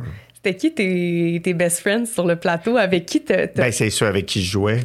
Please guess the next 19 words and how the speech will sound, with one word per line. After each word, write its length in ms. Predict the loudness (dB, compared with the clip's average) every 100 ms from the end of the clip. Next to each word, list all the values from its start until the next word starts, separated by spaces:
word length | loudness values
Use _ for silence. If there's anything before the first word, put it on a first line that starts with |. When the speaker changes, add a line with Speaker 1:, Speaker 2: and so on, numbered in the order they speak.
| -2
Speaker 1:
le 100 | -4
plus, 260 | -2 -4 -4 -2
hein, 140 | 0
Speaker 2:
C'est 120 | 2
Speaker 1:
ouais, 60 | 2
Speaker 2:
Melissa 280 | 0 0 0
Speaker 1:
c'est 60 | 0
Speaker 2:
puis 80 | 2
Speaker 1:
ça. 60 |
Speaker 2:
Lauren, 560 | 2 4 2 2 0 0
parce 220 | -2 -2
que 60 | 0
les 180 | 0
autres, 160 | 0 0
j'ai 160 | -2 -4 _ -2
pas 120 | 0
joué. 200 | 0 -2
Tu 120 | 0
sais, 140 | -2